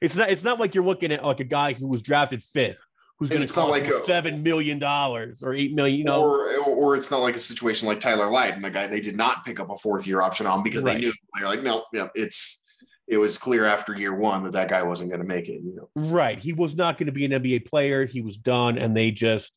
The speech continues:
Speaker 1: they, they just cut bait quick. Najee's not like that. He's got N B A skills, um, and all you need is for him to be healthy. So I fully expect him to pick up his fourth year. Um, but I do expect that between him and Vlatko,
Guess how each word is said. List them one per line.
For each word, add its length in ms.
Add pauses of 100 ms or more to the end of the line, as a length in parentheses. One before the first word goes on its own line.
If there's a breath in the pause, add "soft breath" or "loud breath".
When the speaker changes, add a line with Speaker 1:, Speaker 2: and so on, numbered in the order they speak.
Speaker 1:
they, 200
they 200
just 200
cut 240
bait 300
quick. 280 (480 soft breath)
Najee's 360
not 160
like 200
that. 160
He's 160
got 160
N 100
B 140
A 80
skills, 540 (720 soft breath)
um, 520
and 120
all 140
you 100
need 180
is 60
for 80
him 60
to 60
be 80
healthy. 420
So 240
I 140
fully 200
expect 280
him 80
to 80
pick 180
up 140
his 100
fourth 260
year. 320 (640 soft breath)
Um, 380
but 140
I 180
do 240
expect 460
that 280
between 320
him 280
and 240
Vlatko, 600